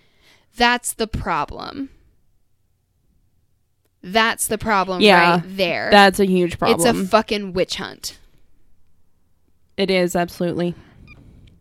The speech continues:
Speaker 1: Uh,
Speaker 2: I didn't know this was the sixteen hundreds again.
Speaker 1: I know. <laughs> I know, right? She, witch! <laughs> Witch! <laughs>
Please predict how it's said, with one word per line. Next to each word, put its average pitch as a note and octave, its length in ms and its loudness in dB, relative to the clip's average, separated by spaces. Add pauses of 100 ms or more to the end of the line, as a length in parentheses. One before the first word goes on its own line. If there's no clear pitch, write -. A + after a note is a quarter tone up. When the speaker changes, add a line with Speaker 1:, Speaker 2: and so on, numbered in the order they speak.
Speaker 1:
Uh, G#3+ 60 4
Speaker 2:
I G3+ 100 8
didn't G3+ 220 6
know F#3+ 120 6
this F#3+ 240 0
was G3 160 2
the G3 100 -2
sixteen G3+ 460 -2
hundreds F#3+ 460 -2
again. F3 360 -6
Speaker 1:
I B3 200 0
know. B3+ 360 0 (300)
<laughs> - 340 -20
I G#3 80 -6
know, A3+ 320 0
right? F#3+ 300 2 (300)
She, - 200 -2
witch! E5+ 1000 10 (380)
<laughs> - 360 6
Witch! G4 1160 6 (220)
<laughs> E4 100 10